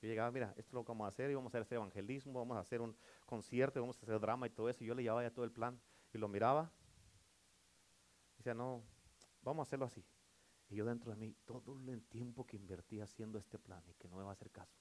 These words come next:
¿Cómo puede ser posible?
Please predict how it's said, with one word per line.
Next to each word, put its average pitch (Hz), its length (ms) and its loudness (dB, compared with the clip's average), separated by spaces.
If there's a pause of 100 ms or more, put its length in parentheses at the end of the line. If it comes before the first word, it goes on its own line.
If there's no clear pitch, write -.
(1700)
¿Cómo 139 220 0
puede 151 280 4
ser 151 260 0
posible? 139 580 0